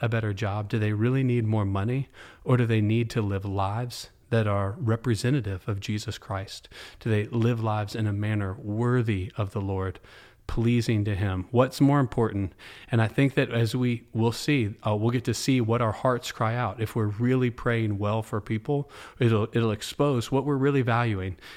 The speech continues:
and that we need to reorient that to the truth of God's word. And then pray these same things for yourself.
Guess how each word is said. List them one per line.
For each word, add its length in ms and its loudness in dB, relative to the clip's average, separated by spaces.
and 120 4
that 140 2
we 100 4
need 200 2
to 140 2
reorient 800 2
that 380 -4
to 240 6
the 120 2
truth 240 2
of 120 -4
God's 260 0
word. 260 2
And 140 4
then 240 4
pray 180 4
these 160 2
same 200 2
things 300 0
for 100 -2
yourself. 540 -2